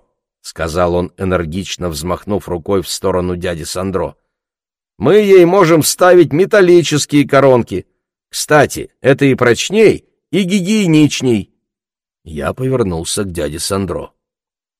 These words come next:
«Что ж, моя жена, — сказал он, — как ведьма будет ходить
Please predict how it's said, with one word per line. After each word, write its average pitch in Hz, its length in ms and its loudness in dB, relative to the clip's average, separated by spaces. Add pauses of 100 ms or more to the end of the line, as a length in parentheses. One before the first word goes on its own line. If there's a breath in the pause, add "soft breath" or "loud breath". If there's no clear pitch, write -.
(480)
«Что - 520 -10
ж, - 180 -10
моя 76 440 -8
жена, — 80 680 -6 (280)
сказал 82 560 -6
он, — 82 240 -6 (460)
как 90 260 -8
ведьма 80 760 -4
будет 95 360 -6
ходить 92 600 -6